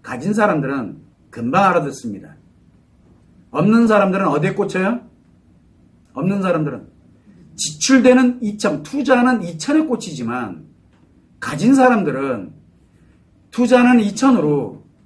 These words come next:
얼마의 이익 가치를 만들어갈까를 생각을 합니다. 가진 사람들은.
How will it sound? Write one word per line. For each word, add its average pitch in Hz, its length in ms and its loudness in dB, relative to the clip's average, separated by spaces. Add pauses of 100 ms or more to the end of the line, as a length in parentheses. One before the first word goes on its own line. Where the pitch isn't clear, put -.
(220)
얼마의 220 580 4
이익 254 180 2
가치를 226 360 -2
만들어갈까를 160 640 -2
생각을 202 360 -2
합니다. 131 240 0
가진 139 300 -6
사람들은. 139 520 -2